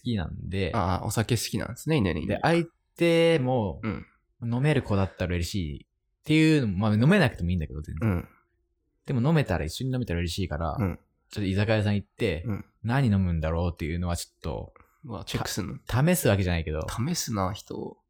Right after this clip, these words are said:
Speaker 1: 試すわけじゃないけど。
Speaker 2: 何飲まれ、飲まれたら嫌なの？
Speaker 1: え、別に、ソフトドリンクでもいいんだよ。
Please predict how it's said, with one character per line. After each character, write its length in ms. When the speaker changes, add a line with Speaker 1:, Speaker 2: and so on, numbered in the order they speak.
Speaker 1:
試 280
す 100
わ 80
け 60
じ 60
ゃ 40
な 40
い 160
け 140
ど。 360
Speaker 2:
何 260
飲 160
ま 100
れ、 140
飲 100
ま 100
れ 80
た 60
ら 60
嫌 140
な 120
の？ 60
Speaker 1:
え、 140
別 180
に、 440
ソ 180
フ 80
ト 80
ド 80
リ 80
ン 40
ク 60
で 60
も 100
い 80
い 100
ん 40
だ 80
よ。 80